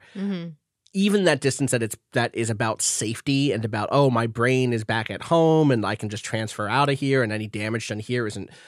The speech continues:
Speaker 2: it doesn't damage me personally." Throughout the course of the show, that is proven again and again to not be true,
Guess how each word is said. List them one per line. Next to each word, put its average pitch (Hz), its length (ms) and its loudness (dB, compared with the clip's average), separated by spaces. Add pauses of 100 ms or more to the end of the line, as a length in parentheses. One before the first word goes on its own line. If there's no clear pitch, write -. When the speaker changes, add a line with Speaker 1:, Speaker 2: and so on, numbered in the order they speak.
(240)
Speaker 2:
it - 40 -2
doesn't 143 300 -2
damage 120 360 0
me 131 220 4
personally." 156 680 0 (160)
Throughout 131 320 0
the 165 60 -2
course 147 260 0
of 135 60 -10
the 127 80 -2
show, 135 460 2
that 120 200 0
is 113 100 -4
proven 113 360 -4
again 110 200 -6
and 104 120 -6
again 107 180 -6
to 107 80 -8
not 101 180 -6
be 95 120 -12
true, 175 480 2